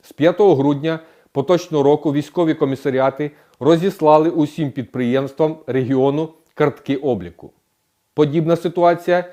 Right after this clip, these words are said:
відзначається і на тимчасово окупованій території Донецької області. В місті Горлівка мобілізації підлягають працівники комунальних підприємств.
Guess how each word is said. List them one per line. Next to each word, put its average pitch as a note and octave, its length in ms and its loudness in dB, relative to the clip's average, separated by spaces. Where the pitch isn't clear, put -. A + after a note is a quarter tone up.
відзначається D3 920 -2
і D#3+ 80 -4
на D3 140 0
тимчасово C#3 680 -2
окупованій C3 520 -4
території B2 460 -6
Донецької C3 560 -4
області. E2+ 440 -18
В A2 40 -14
місті E3 300 0
Горлівка C#3 680 0
мобілізації C#3 920 0
підлягають C3 680 0
працівники B2+ 640 -4
комунальних G#2 600 -6
підприємств. A#2+ 800 -6